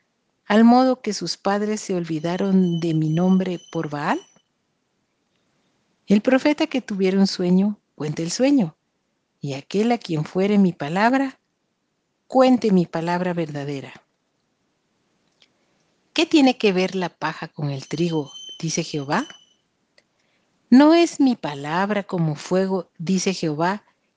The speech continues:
"y como martillo que quebranta la piedra? Por tanto, he aquí que yo estoy contra los profetas", dice Jehová, "que hurtan mis palabras cada uno de su más cercano".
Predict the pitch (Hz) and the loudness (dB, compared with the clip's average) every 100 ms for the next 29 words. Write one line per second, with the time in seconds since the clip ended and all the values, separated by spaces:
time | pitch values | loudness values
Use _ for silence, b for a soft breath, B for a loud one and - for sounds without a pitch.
0 | - 226 - 220 208 190 165 156 - - | -4 -4 4 4 6 4 2 -2 -10 -6
1 | 240 226 208 190 - 165 170 180 185 185 | -2 0 -2 -4 -8 -6 -4 0 0 0
2 | 165 147 - 226 320 359 359 _ _ _ | -6 -8 -2 0 2 0 -6 _ _ _
3 | _ _ _ _ _ _ _ _ _ _ | _ _ _ _ _ _ _ _ _ _
4 | 123 123 - 180 233 - 247 - _ _ | -6 -6 0 4 4 0 -8 -10 _ _
5 | _ _ 156 214 220 254 240 240 226 220 | _ _ -2 -2 -2 -4 0 2 2 0
6 | - 220 214 214 208 175 165 - 160 151 | 0 -2 0 0 0 -2 -6 -8 -12 -8
7 | - 190 - 208 - - 170 190 196 - | -6 -4 -6 -8 -10 -10 -4 -2 -2 -2
8 | 165 160 214 269 _ _ _ _ _ _ | -4 0 0 -2 _ _ _ _ _ _
9 | - 196 208 247 254 254 233 208 190 - | 0 2 2 2 2 2 4 4 2 -4
10 | 156 151 185 226 247 254 240 - _ - | -8 -4 0 0 0 -4 -6 -14 _ -6
11 | 190 208 214 185 208 262 269 269 262 _ | -2 0 0 -2 2 4 4 2 -4 _
12 | - 175 175 - 156 156 175 185 165 - | -12 -4 -4 -4 -4 -2 -2 -4 -8 -6
13 | 139 127 | -6 -6